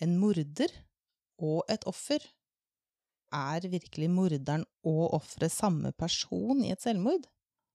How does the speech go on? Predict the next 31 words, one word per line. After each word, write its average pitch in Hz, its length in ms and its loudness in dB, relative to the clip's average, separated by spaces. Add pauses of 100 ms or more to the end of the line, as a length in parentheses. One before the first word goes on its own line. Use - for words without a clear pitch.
Og 160 120 -4
har 165 120 4
jeg 147 160 2
da 139 80 2
blitt 156 320 0
avvist 151 560 0
og 165 80 0
forlatt? - 600 -2 (640)
Har 160 260 0
jeg 143 120 2
gjort 147 120 -6
noe 139 140 -4
galt? 254 560 0 (640)
Har 196 240 0
jeg 214 120 2
gjort 208 140 0
noe 208 140 4
så - 400 0 (120)
galt 196 420 0
at 190 100 -2
han 208 140 -2
ikke 160 180 -4
kunne 170 240 0
leve 170 400 2
med 175 160 0
meg, 180 220 0 (500)
eller 156 280 2
i 165 100 0
det 180 100 2
hele 156 400 0
tatt? - 400 -4